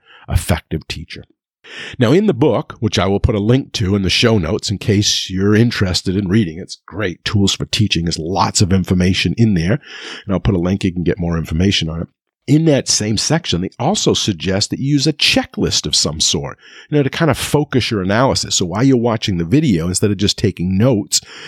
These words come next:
if you have a checklist of certain things, you know, effective teaching kind of bullet points, that you can look for those things. And they say, you, obviously, you could come up with your own,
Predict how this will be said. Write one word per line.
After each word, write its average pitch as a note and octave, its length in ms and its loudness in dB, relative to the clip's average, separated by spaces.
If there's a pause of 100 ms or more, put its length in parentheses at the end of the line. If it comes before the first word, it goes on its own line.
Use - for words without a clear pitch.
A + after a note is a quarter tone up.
(200)
if - 80 -8
you C#3+ 60 4
have F#3 100 2
a - 60 -2
checklist F#2 640 -2
of D2 80 -2
certain F#2+ 400 2
things, A#2+ 640 0 (340)
you D#4+ 60 0
know, - 80 4
effective - 460 -4
teaching E2+ 500 0
kind E2+ 240 -2
of D#2 120 -4 (140)
bullet G2 240 0
points, F2+ 440 0 (300)
that B2 100 4
you C3+ 100 6
can A2 180 2
look G#2+ 280 0
for G2+ 100 0
those - 320 -4
things. C2 400 -12 (380)
And A2+ 80 2
they D#3 100 6
say, E3 200 2
you, A#2+ 200 4
obviously, G#2 460 0
you B2+ 100 0
could D2+ 200 -6 (200)
come F#2 160 0
up E2+ 140 -2
with E2+ 80 4
your F2 180 2
own, F#2+ 320 2